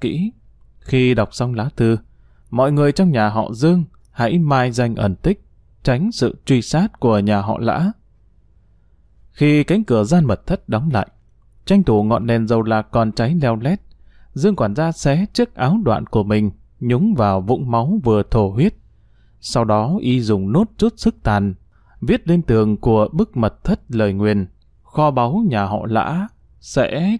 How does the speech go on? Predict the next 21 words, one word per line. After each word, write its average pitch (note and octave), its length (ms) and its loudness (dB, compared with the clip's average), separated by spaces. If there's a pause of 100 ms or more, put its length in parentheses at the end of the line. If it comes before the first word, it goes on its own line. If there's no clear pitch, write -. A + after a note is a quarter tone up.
thuộc A2+ 260 0
về G#2 320 -2
họ G2+ 280 -6
Dương. A2+ 240 -2 (1700)
Câu F#3 100 2
chuyện B2+ 280 2
có G#3+ 160 0
vài B2 200 2
chục - 220 -2
xác G3+ 240 -4
chết A#3 260 -4
trong C3+ 180 0
phủ A2+ 220 -2
họ G#2+ 140 -4
Lã A#2+ 300 -4 (240)
lan F3 200 0
truyền A#2 300 0
và A2+ 260 0
gây C#3+ 240 -2
chấn D#3+ 260 0
động C3+ 120 0